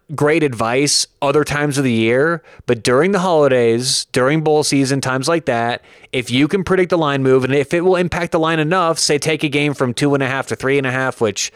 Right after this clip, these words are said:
I know I can hear all the, you know, really good pros out there scoffing, "Oh, I'm sure it would move from two and a half to three and a half." But the point is that if it's good enough and makes enough sense, then, you know, it can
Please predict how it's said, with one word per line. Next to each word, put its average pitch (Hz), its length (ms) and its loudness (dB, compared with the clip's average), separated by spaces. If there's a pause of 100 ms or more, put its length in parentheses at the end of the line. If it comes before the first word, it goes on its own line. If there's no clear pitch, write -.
(760)
I 143 160 -2
know 123 200 0
I 120 100 0
can 131 120 -4
hear 127 180 2
all 120 120 2
the, 117 320 2
you 127 120 -4
know, 104 380 -6
really 131 320 0
good 123 180 -2
pros 127 300 2
out 113 140 2
there 113 160 2
scoffing, 117 600 -2
"Oh, 127 240 0
I'm 123 100 -2
sure 123 220 0
it 117 40 4
would 117 120 2
move 120 140 2
from 110 80 -8
two 123 120 0
and 113 80 0
a 107 40 -2
half 104 80 -4
to - 60 -14
three 117 140 -2
and 110 80 -4
a 98 40 -4
half." 113 180 -4
But 151 100 -8
the 143 60 -8
point 214 360 0
is 98 480 -2 (260)
that 151 120 2
if 151 100 -2
it's 123 160 -2
good 143 220 2
enough 107 680 -4 (140)
and 139 140 -2
makes 143 220 -2
enough 135 180 0
sense, 127 800 -2 (340)
then, 135 420 0 (800)
you 135 120 -2
know, 127 280 0
it 147 240 -6
can 170 240 -2